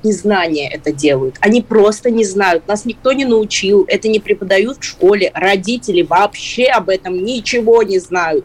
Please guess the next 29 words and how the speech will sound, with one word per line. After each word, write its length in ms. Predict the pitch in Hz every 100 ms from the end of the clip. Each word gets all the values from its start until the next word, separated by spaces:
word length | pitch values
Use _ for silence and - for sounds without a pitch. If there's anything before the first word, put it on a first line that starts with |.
| -
понятия 580 | 190 196 202 196 202 185
не 220 | 180 175
имеют. 360 | 185 233 277 294 - - -
Наши 320 | 208 214 214
мамы 360 | 208 208 185
и 40 | 160
бабушки 520 | 185 247 254 - 196
вообще 680 | 165 185 226 - - 247 247
тем 280 | - 208 208
более. 440 | 175 147 139 - - -
И 80 | 214
поэтому 400 | 240 294 330 247
приходится 600 | 208 233 - 165 330 - 202
выкручиваться, 760 | 226 254 370 311 226 208 196
ну, 140 | 202
так, 240 | 214 302 320
как 160 | 240
ты 100 | -
соображаешь. 840 | 240 233 220 214 220 185 151 131 - - -
Сейчас 300 | - 269 269
уже 180 | 262 269
много 320 | 294 330 254
всяких 380 | - 202 190 -
обучающих 600 | 180 190 226 190 190 185
программ, 500 | 180 165 175 247 226
и 80 | 160
техник, 520 | - 254 - 196 -
и 40 |
тренингов, 640 | - 190 262 247 233 208